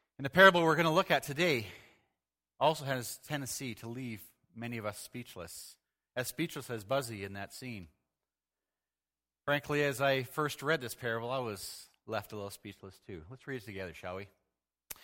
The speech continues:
Luke sixteen, verses one through eleven. <clears throat>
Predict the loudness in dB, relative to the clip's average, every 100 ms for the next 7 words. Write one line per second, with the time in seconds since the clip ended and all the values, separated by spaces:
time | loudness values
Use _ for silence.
0 | -20 -20 _ _ _ -2 -2 0 -2 -2
1 | -2 0 0 -4 -12 -18 -10 -10 -10 -6
2 | -6 -6 -8 -4 -2 -2 -8 -18 _ _
3 | _ -20 -20 -4 0 0 -4